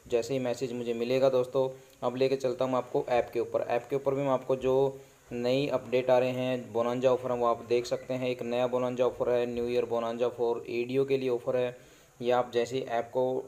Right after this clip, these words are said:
open करोगे तब देख सकते हैं। रुपे card के जो offer हैं वो आपको दिखा देता हूँ। ये बहुत बड़े offer हैं। अगर आप shopping करना चाहते हैं और रु-, रुपे card को यूज़ करते हैं तो आप यहाँ पर अलग-अलग company के जो अलग-अलग vouchers हैं वहाँ पर रुपे card को यूज़ करके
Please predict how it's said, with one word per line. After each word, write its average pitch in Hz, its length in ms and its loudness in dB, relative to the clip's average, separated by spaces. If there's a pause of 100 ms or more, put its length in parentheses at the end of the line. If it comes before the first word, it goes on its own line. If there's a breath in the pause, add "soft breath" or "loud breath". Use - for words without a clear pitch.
(100)
open 117 240 -6
करोगे 120 280 2
तब 120 200 0
देख 120 140 2
सकते 127 240 -6
हैं। 127 80 0
रुपे 127 340 2
card 147 260 4
के 147 140 -2
जो 143 380 0 (440 loud breath)
offer 135 360 4
हैं 135 80 4
वो 135 260 4
आपको 120 320 0
दिखा 120 220 2
देता 123 220 -2
हूँ। 131 80 0
ये 135 60 2
बहुत 127 300 0
बड़े 143 200 2
offer 135 340 -2
हैं। 135 120 0
अगर 131 180 2
आप 131 400 0 (920)
shopping 143 300 2
करना 143 220 2
चाहते 135 280 0
हैं 135 80 2
और 123 100 2
रु-, - 640 -4
रुपे 135 260 2
card 147 220 6
को 143 100 2
यूज़ 135 240 0
करते 123 300 2
हैं 127 240 -4 (360 loud breath)
तो 131 60 2
आप 123 320 4
यहाँ 120 320 -2
पर 120 420 0
अलग-अलग 120 520 0
company 117 380 -4
के 117 180 -2
जो 117 140 -2
अलग-अलग 117 420 0
vouchers 110 600 0
हैं 117 120 -4
वहाँ 110 300 -4
पर 113 100 -2
रुपे 110 320 -2
card 113 200 0
को 113 160 -2
यूज़ 131 300 -4
करके 117 400 0